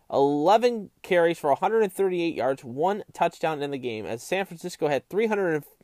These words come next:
forty-six yards of total offense, one fifty-six through the air, one ninety on the ground, no touchdowns, nine penalties in total in the game for San Francisco. For the Lions, four hundred and twenty-seven yards of total offense, three twenty-nine in the air, ninety-eight on the ground.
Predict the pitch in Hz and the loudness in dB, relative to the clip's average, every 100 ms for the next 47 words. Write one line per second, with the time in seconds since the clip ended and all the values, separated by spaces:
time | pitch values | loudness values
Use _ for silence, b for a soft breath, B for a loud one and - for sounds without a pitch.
0 | - 175 196 190 170 - 156 135 - 175 | -6 0 0 0 -4 0 -2 -4 0 2
1 | 190 151 147 151 147 - b b b b | 8 8 6 2 -6 -8 b b b b
2 | b 147 214 226 208 185 - 175 - 165 | b 0 2 2 0 -2 -4 -6 -6 -6
3 | 147 69 110 120 131 220 185 175 165 147 | -6 -4 -2 -2 -2 -2 -2 -4 -2 -2
4 | 131 113 101 113 123 185 233 - 160 - | -4 -8 -10 -8 -2 0 0 -2 -4 -6
5 | 113 - 120 180 240 220 196 170 147 131 | -10 -10 -6 -2 -2 0 0 0 -4 -6
6 | 117 107 123 107 92 95 - 104 104 110 | -10 -10 -8 -6 -8 -10 -12 -14 -14 -14
7 | 113 110 113 - 113 - 113 b b b | -14 -14 -16 -18 -14 -10 -10 b b b
8 | b 151 147 147 175 190 - 208 262 240 | b -2 0 2 0 -2 0 6 6 6
9 | 233 196 175 - 196 180 - 170 147 151 | 0 -2 -4 -4 -2 -2 -2 -2 0 -2
10 | 147 - 175 175 156 127 123 - 117 113 | -2 -4 -2 2 4 4 2 0 -8 -10
11 | b b b - 170 233 - 202 170 156 | b b b -8 -4 -2 0 0 0 -2
12 | 139 120 117 120 131 180 269 302 294 240 | -2 -4 -4 -2 2 6 6 4 4 8
13 | 226 226 - 196 202 202 190 175 175 165 | 8 8 4 6 6 4 0 4 6 6
14 | 160 160 - | 4 0 -6